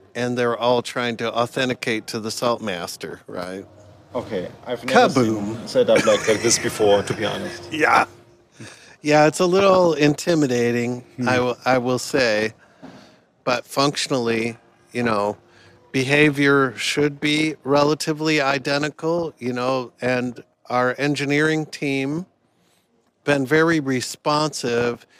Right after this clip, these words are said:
Speaker 1: to help make adaptation, even if customers are running older versions, to help them get past the, the bubbles of, of challenging situations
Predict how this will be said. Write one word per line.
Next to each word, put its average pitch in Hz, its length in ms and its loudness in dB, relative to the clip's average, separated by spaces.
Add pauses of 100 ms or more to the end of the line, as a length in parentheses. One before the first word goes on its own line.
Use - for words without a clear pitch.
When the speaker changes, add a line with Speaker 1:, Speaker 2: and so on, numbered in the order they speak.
(240)
Speaker 1:
to 143 120 -6
help 143 280 0
make 135 340 0
adaptation, 131 1200 -2 (580)
even 131 280 -4
if 117 260 -6
customers 117 840 -4
are 117 160 0
running 113 460 -2 (100)
older 120 340 -2
versions, 117 920 -4 (400)
to 123 240 -4
help 135 320 0
them 123 220 -2
get 123 300 -4
past 127 540 -4
the, 104 160 -4 (300)
the 120 80 -8
bubbles 110 580 -4
of, 104 340 -12 (120)
of 113 200 -8
challenging 113 840 -6
situations 101 1120 -8